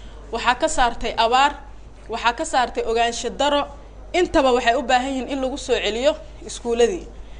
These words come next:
Si marka ardaydii loo soo celiyo, waxaan u baahannahay macallin ka shaqeeya danta ardayga Soomaaliyeed, bixiya waxbarashada ku habboon ardaygaas Soomaaliyeed. Si loo helo macallinkaasna,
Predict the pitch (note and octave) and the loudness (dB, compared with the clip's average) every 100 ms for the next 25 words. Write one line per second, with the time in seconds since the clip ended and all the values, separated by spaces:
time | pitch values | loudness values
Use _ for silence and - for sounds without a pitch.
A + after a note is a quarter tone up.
0 | - - F#4 F4+ F4 D4 B3 B3+ C#4+ D#4 | -10 0 4 4 4 6 6 4 2 4
1 | D4 D4+ B3 A#3 F#3+ F3+ E3 - - - | 4 4 2 0 -2 -6 -8 -12 -16 -18
2 | - G#3+ A#3 A#3 B3 B3 B3 A#3+ C4 B3 | -14 -10 -2 -2 0 2 2 2 -4 -4
3 | A#3+ B3 A#3+ - - G3+ G#3+ G3+ C#4 C4+ | -2 -4 -4 -12 -14 -4 -2 2 2 2
4 | C4+ - - - - - - F3+ - A3 | -4 -10 -16 -16 -2 2 4 2 4 4
5 | A#3 C4+ C4+ - - G#3 D4 C#4+ - A3+ | 6 2 0 -10 -6 -2 0 0 -2 -2
6 | A#3+ A#3+ A3 - G3 G3 F#3+ G3+ B3 C4 | -2 0 -2 -2 -2 -2 -2 2 0 -2
7 | - - - F3+ A3 A#3 A#3 A#3+ C#4 B3+ | -10 -16 -14 0 2 2 0 4 4 4
8 | - - G#3 G#3 A#3+ B3 D#4 C4 D4+ C#4 | -4 -4 -4 0 0 2 0 -2 -2 -2
9 | G#3 B3 C4 - - B3 B3+ A#3 A3 A#3+ | 0 0 0 -4 -4 0 2 2 4 6
10 | - - - - G#3+ G3 F3+ D#3 - - | 6 6 2 2 0 2 -2 -4 -8 -10
11 | - - - - - - E4 E4+ D#4+ D#4+ | -16 -14 -12 -12 -10 -4 2 6 6 6
12 | C4+ B3 A#3+ B3+ C4+ C4 A#3 - - | 4 2 0 0 -2 0 4 8 8